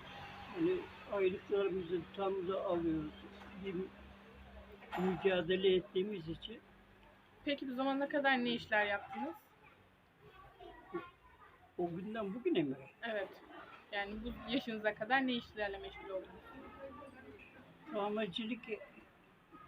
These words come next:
Speaker 1: demircide çalıştım. Üç dört sene demircide çalıştım. Ondan sonra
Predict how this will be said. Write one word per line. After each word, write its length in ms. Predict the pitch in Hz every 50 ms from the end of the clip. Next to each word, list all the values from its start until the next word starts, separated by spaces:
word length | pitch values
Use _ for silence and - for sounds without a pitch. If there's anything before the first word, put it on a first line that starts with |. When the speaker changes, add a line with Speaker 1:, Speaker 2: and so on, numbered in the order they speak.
| - - - - -
Speaker 1:
demircide 760 | - 160 180 190 196 214 208 180 170 240 220 190 247 247 -
çalıştım. 520 | - 233 214 202 190 - - - - 165 - - - - - - - - - - - - - - - - - - - - - - - - - 440 427 427 - - - - - - - - - - - - - - - - - - - - - -
Üç 240 | 285 190 196 185 -
dört 220 | 240 233 233 233 -
sene 260 | 214 214 240 220 185
demircide 680 | 202 202 208 214 202 190 165 190 220 190 226 214 208
çalıştım. 400 | - 214 185 160 - - 147 131 135 156 208 202
Ondan 320 | 180 196 196 196 208 220 202
sonra 680 | - - - 190 190 190 214 220 - - - - -